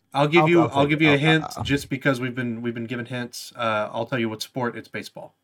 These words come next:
Speaker 2: That's what I'm, oh, shit. Okay. So, uh, have they played,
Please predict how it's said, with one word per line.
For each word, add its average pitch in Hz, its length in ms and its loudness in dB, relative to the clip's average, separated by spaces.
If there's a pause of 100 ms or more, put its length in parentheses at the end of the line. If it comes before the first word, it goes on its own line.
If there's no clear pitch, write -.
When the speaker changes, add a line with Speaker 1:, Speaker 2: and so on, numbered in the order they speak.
(720)
Speaker 2:
That's 92 240 -2
what 92 80 -2
I'm, 78 180 -4
oh, 92 360 -2
shit. - 500 -10 (580)
Okay. 101 540 -4 (1800)
So, 175 320 6
uh, 151 360 2
have 147 240 4
they 170 160 6
played, 160 800 6